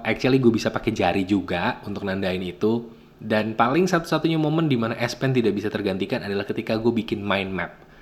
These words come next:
Kalau gue bikin mind map pakai handphone, eh, gue lebih nyaman kalau gue nyoret langsung menggunakan, eh, tangan gue. Gue tulis tangan langsung. Tapi kalau gue pakai jari, itu kan rumit sekali ya. Jadi S Pen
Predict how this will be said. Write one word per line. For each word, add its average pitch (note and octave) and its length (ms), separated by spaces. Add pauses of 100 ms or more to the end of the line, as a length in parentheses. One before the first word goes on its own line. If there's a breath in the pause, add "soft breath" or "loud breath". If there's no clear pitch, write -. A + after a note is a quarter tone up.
(160 loud breath)
Kalau G2 160
gue C3+ 160
bikin C3 240
mind A2+ 240
map A2+ 160
pakai A2 240
handphone, C#3 560 (400 loud breath)
eh, E2+ 320
gue G#2 240
lebih C3 160
nyaman B2 240
kalau A2+ 240
gue B2 80
nyoret A2+ 400
langsung A2 480
menggunakan, G2 560 (240)
eh, F#2 160
tangan F#2+ 320
gue. F2 320
Gue G2 80
tulis F#2+ 240
tangan F2+ 320
langsung. F2 400
Tapi F#2+ 240
kalau F2 320 (320)
gue G2 80
pakai E2+ 240
jari, A2+ 400
itu F#2 160
kan A2+ 160
rumit F2+ 240
sekali F#2 320
ya. E2+ 80
Jadi F#2 400
S - 240
Pen C3 320